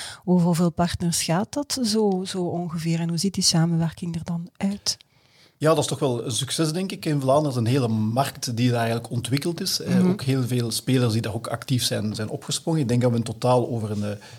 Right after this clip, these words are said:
Speaker 2: een tweehonderdachtenzestig, eh, loopbaancentra actief in Vlaanderen spreken. Dat is een getal dat wat, eh, dat wat schommelt. Ehm, en, eh, die loopbaancentra doen dan zelf ook beroep op, eh, heel wat, eh, onderaannemers,
Speaker 1: Mhm.
Speaker 2: eh,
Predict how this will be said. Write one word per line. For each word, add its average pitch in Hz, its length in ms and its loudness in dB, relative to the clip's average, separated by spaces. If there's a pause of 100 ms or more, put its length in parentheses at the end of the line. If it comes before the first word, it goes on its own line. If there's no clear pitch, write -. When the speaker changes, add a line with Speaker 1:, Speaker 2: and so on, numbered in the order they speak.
(160)
Speaker 2:
een 117 160 -2
tweehonderdachtenzestig, - 1120 -2
eh, 107 360 -6
loopbaancentra 120 880 2 (300)
actief 120 400 -2
in 110 100 0
Vlaanderen 127 380 2
spreken. 156 360 -2
Dat 117 80 0
is 104 60 -6
een 104 240 -2
getal 113 300 0
dat 110 140 -2
wat, 101 280 -8
eh, 98 400 -6
dat 104 160 -6
wat 95 120 -6
schommelt. 151 460 0 (520)
Ehm, 117 920 0 (180)
en, 131 420 4
eh, 131 420 0
die 123 220 2
loopbaancentra 139 640 4
doen 123 140 2
dan 123 140 4
zelf 131 200 2
ook 123 160 0
beroep 131 420 -2
op, - 240 -10
eh, 117 60 -2 (300)
heel 123 320 0 (100)
wat, 123 400 -4
eh, 107 260 -8 (180)
onderaannemers, 131 840 -2
Speaker 1:
Mhm. 196 440 4
Speaker 2:
eh, 113 80 -6